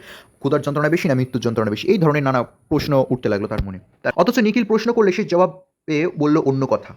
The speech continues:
"ভাবছি আমি বেঁচে থাকতে যে লোকটা না খেয়ে মরে গেল, এই অপরাধের প্রায়শ্চিত্ত কী?" অর্থাৎ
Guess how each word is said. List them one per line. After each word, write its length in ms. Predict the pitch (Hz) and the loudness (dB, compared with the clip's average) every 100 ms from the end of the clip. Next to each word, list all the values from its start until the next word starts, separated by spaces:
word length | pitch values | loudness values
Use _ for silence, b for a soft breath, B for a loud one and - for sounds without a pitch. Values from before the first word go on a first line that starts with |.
| _ | _
"ভাবছি 300 | 143 196 - | -4 -2 -2
আমি 100 | 185 | -2
বেঁচে 160 | 165 190 | 0 0
থাকতে 380 | 196 185 139 143 | -2 -2 -2 -2
যে 140 | 143 | 0
লোকটা 240 | 156 156 156 | 0 0 0
না 180 | 135 | 0
খেয়ে 180 | 139 160 | -2 -4
মরে 160 | 135 139 | -2 0
গেল, 220 | 117 127 | 0 0
এই 80 | - | 0
অপরাধের 340 | 131 131 131 139 | 0 2 0 0
প্রায়শ্চিত্ত 460 | 120 113 - - | 0 -2 -4 -8
কী?" 180 | 117 - - _ b b b b b | -10 -12 -20 _ b b b b b
অর্থাৎ 280 | - 247 | 2 0